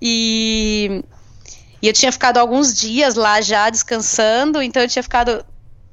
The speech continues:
tinha, tinha tido bastante tempo e eu vi um monte de documentário de Machu Picchu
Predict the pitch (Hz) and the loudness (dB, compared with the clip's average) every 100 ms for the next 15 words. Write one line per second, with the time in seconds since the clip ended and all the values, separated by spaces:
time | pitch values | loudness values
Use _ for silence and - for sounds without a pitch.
0 | - - 240 240 - 240 226 240 220 247 | -4 0 0 -2 -2 -2 -2 -2 -2 0
1 | 277 392 - 214 220 220 - 254 254 220 | -2 -2 -2 0 0 0 -2 0 0 0
2 | 277 294 277 285 311 254 240 247 - - | 0 2 2 2 0 -4 -2 -4 -6 -20
3 | - - 226 220 214 202 202 226 214 214 | -20 -8 -4 -4 0 2 4 2 -2 -4
4 | 202 208 214 208 202 - 254 | -4 -6 -12 -10 -8 -4 -4